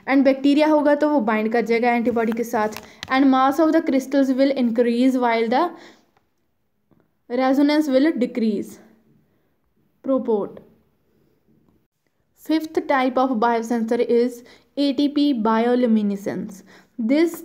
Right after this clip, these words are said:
technique measures the emission of light produced by an enzymatic reaction bet-, between luciferin and luciferase that require the presence of A T P. The amount of light produced is proportional to the concentration of A T P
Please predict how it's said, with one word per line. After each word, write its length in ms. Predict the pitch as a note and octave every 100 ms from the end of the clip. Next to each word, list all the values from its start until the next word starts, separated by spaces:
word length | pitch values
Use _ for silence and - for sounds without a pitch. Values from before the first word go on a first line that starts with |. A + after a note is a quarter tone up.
| -
technique 500 | C#4+ C#4 C4 A3+ A3+
measures 460 | B3 A#3+ A#3 D4+
the 120 | D#4+ D4+
emission 340 | A#3+ A#3+ B3
of 160 | C#4+ C#4
light 460 | C4+ A#3+ G#3 A3
produced 640 | - B3 A#3 B3 C4 C4+ A3
by 400 | G#3+ G#3+ A3+ C4+ - - _ _
an 440 | A#3+ A3+ A3+ A3+ A#3
enzymatic 640 | B3 B3 A#3 A3+ A3+ B3+
reaction 640 | B3 A3 G#3 - A#3 A3
bet-, 320 | A3 G3 - - -
between 540 | A3+ A#3+ B3+ C#4 A#3+ A#3+
luciferin 720 | B3+ A#3 C4 A#3+ C#4 D4 D#4
and 220 | A#3+ A#3
luciferase 800 | A3+ A3+ A3 A3+ B3 A#3+ G3 A3 - - - -
that 340 | A3 C4 C4
require 500 | C4 B3 A#3+ B3 C4
the 100 | C#4
presence 460 | C#4 A#3+ A3+ A3 G#3+
of 180 | A3+ A3+ C4+
A 120 | C4+
T 120 | A#3
P. 320 | A3 F#3+ - - _
The 140 | B3+ -
amount 460 | B3 B3 C#4+ F4+
of 160 | F#4 F4
light 380 | D4+ A#3+ B3 -
produced 480 | B3 A3+ B3 C4
is 180 | C#4 D4
proportional 580 | C#4+ A#3 A#3 A#3+ D4+ D4+
to 100 | C#4+
the 100 | C4+
concentration 640 | C4 B3+ A#3 C4+ C#4 C#4
of 160 | C#4 C#4
A 140 | - C#4
T 140 | B3+
P 280 | - A3 A3